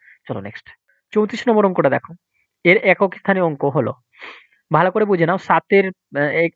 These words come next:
এই চারটার মধ্যে আমাদের একক স্থানীয় কোনটা? এটা চার দিয়ে ভাগ করলে এটা সম্পূর্ণরূপে চার ছয়ে চব্বিশ, আর চা-, চার এককে যদি ভাগ করি তো ভাগশেষ কত? এক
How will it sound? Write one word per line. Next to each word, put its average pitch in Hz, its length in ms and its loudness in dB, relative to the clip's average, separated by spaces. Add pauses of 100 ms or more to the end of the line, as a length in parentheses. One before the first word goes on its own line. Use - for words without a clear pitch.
এই 151 160 -2 (180)
চারটার 185 300 -2
মধ্যে 180 240 -4
আমাদের 175 180 2
একক 175 180 -2 (100)
স্থানীয় 170 240 -4
কোনটা? 135 240 -2
এটা 170 120 0 (880)
চার 175 140 4
দিয়ে 190 160 -2
ভাগ 190 140 -2
করলে 196 160 -2
এটা 180 180 -4
সম্পূর্ণরূপে 190 560 0 (200)
চার 160 140 4 (120)
ছয়ে 151 260 2 (120)
চব্বিশ, 165 440 -4 (320)
আর 139 120 0 (140)
চা-, 151 200 0 (380)
চার 160 160 2
এককে 175 180 -6
যদি 170 160 -2
ভাগ 165 180 -2
করি 185 140 -6
তো 185 120 -2
ভাগশেষ 156 480 -2
কত? 160 100 -2 (160)
এক - 60 -2